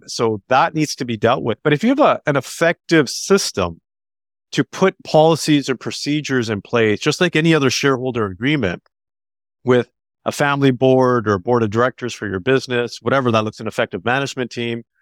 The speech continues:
you're more likely to succeed. And so if that is done early on, the chances for that, that family business to be more successful as generations, you can say, grow, or there's more people in the family business, whatever that looks like,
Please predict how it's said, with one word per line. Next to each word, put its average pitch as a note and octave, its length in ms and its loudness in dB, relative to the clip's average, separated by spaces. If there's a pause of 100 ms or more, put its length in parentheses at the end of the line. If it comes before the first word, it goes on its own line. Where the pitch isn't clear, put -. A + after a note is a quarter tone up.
(140)
you're D#3+ 140 2
more E3 200 4
likely C#3 420 2
to - 180 -8
succeed. - 760 -6 (540)
And A2 160 0
so C3+ 180 0
if A#2 100 -2
that E3 180 2
is C#3+ 140 -4
done C#3 280 0 (120)
early D#3+ 440 4 (120)
on, A#2+ 500 2 (100)
the A2 80 -6
chances E3 540 -4
for C#3 200 -4
that, A#2 180 2 (340)
that A2 220 -2
family C#3 280 0
business A#2+ 460 -4
to B2 100 -10
be A2+ 160 -10
more A#2 140 -6
successful - 720 -4
as C3+ 260 0
generations, A2+ 920 -4 (220)
you A#2 100 -10
can A2 200 -6
say, G2+ 500 0
grow, C#3+ 580 2
or A2 200 -4
there's G2+ 180 -10
more G#2 140 -4
people C#3+ 400 -4
in A#2 60 -4
the A2+ 60 -8
family A2+ 320 -2
business, G#2+ 400 -8
whatever A#2 260 -2
that G#2+ 140 2
looks C3+ 240 -2
like, F#2+ 240 0